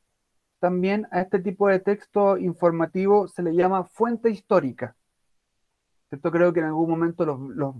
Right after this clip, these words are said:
las vimos, o sea, lo-, los tipos de fuentes históricas, em, que básicamente son, est-, son todos los textos o todos los documentos que han quedado del pasado o que nos hablan sobre el pasado y que nos,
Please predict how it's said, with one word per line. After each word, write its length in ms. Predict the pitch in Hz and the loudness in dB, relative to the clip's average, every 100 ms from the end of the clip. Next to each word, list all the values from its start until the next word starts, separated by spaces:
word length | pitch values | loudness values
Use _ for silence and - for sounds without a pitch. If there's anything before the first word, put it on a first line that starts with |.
| 110 | -8
las 220 | 131 120 | -8 -4
vimos, 440 | 190 220 196 226 | -2 -2 -2 -6
o 80 | _ | _
sea, 260 | 165 147 - | -10 -10 -10
lo-, 200 | 156 143 | -6 -6
los 220 | - 151 - | -2 -4 -2
tipos 280 | 196 208 185 | -2 -2 -2
de 80 | |
fuentes 460 | 175 185 180 185 170 | 0 0 0 -4 -8
históricas, 720 | 139 - 190 165 151 170 _ _ _ _ _ _ _ _ _ _ _ _ _ _ - | -8 -4 -2 -2 -4 -8 _ _ _ _ _ _ _ _ _ _ _ _ _ _ -10
em, 720 | 127 120 113 117 113 - - - - _ | -4 -2 -2 -6 -8 -12 -16 -20 -20 _
que 80 | - | 0
básicamente 600 | 170 190 196 185 190 196 | 4 4 6 4 4 -2
son, 260 | 196 190 175 | -2 -2 -2
est-, 280 | - 156 - - | -4 -6 -6 -2
son 180 | 180 170 | 0 4
todos 220 | 202 220 | 6 6
los 180 | 208 - | 4 2
textos 460 | 208 214 214 214 | 4 4 4 2
o 120 | 196 180 | 4 4
todos 180 | 196 | 2
los 120 | 202 180 | 2 2
documentos 600 | 180 170 180 196 196 196 | 2 2 0 -4 -6 -6
que 140 | 185 | 0
han 300 | 180 180 180 | 0 0 -4
quedado 440 | 175 165 170 180 180 | -4 2 4 4 2
del 140 | 165 | 0
pasado 500 | - 143 185 185 190 | -6 -4 2 2 2
o 160 | 170 165 | 0 0
que 100 | 165 | -2
nos 200 | 156 - | -2 2
hablan 360 | 202 208 214 | 2 2 -4
sobre 300 | 202 202 196 | -4 -6 -4
el 80 | 202 | -4
pasado 500 | 196 202 196 190 226 _ _ _ _ _ | -4 -4 0 0 -2 _ _ _ _ _
y 200 | 180 185 | -10 -8
que 160 | 175 180 | -2 -2
nos, 440 | 170 160 - _ | -2 -6 -10 _